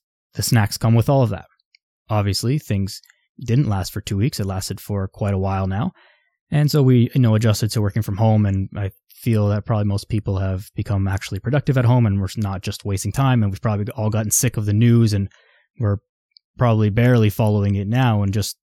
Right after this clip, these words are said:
waiting to hear when we can go back to normal. But one thing that seems to have stuck is the snacking, and we just can't stop doing it.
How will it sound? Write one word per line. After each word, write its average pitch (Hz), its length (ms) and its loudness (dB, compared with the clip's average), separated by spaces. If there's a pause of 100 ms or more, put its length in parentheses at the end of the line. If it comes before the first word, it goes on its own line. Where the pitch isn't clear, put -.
waiting 113 420 2
to 110 80 -2
hear 107 140 2
when 101 140 0
we 101 80 2
can 101 180 0
go 104 120 -2
back 104 220 -2
to - 80 -6
normal. 110 360 2 (540)
But 135 60 2
one 135 200 4
thing 131 140 4
that 117 100 2
seems 117 280 2
to 120 80 0
have 101 80 0
stuck - 440 -4 (640)
is 117 400 2
the 120 100 -6
snacking, 135 480 0
and 110 80 0
we 107 80 2
just 120 220 -2
can't 127 280 0
stop - 360 -4
doing 104 180 -2
it. - 100 -14